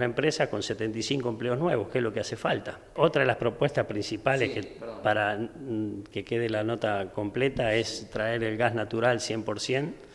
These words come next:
Speaker 1: en todo el pueblo, eh, traer el pavimento también.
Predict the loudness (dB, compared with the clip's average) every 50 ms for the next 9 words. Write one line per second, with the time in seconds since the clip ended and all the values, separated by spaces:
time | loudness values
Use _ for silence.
0 | -20 -20 -12 -12 -12 -10 -8 -4 -4 -2 0 2 4 4 4 4 6 6 6 6
1 | 6 6 2 0 -2 -4 -10 -16 -20 -20 -20 -20 -20 -20 -20 -12 -4 0 0 2
2 | 2 2 0 0 0 -2 -2 -2 -2 -2 -2 -2 0 0 2 2 0 0 2 2
3 | 2 4 4 2 2 2 2 2 2 2 2 2 2 2 2 2 0 -2